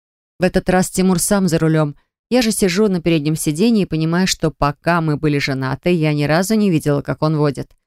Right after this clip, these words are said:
Раньше мы не могли позволить себе автомобиль. Мужчина за рулем — это отдельный вид искусства.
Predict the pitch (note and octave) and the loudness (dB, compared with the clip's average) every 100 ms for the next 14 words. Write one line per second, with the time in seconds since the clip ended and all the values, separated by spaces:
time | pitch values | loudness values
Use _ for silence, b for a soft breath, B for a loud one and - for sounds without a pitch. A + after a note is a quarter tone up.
0 | _ _ _ - E3+ D#3+ F3 D#3 D#3+ D#3+ | _ _ _ -2 0 0 0 0 0 0
1 | F#3 G3+ D3+ C#3 C#3 - C#3 C#3 - D3+ | -2 -2 -2 -2 -4 -4 -4 -4 -2 -2
2 | D3 C#3 C3+ _ _ _ _ _ _ _ | -2 -4 -8 _ _ _ _ _ _ _
3 | _ - F#3+ - G3 F3+ D#3+ E3 D#3+ E3+ | _ 0 0 2 2 2 2 2 0 0
4 | D#3+ D3+ D#3 C#3+ C3+ D3+ C#3+ C3+ C3 C#3 | -2 -2 -2 -2 -2 -2 0 -2 -4 -8
5 | - - A#2+ - B2 | -12 -10 -10 -10 -16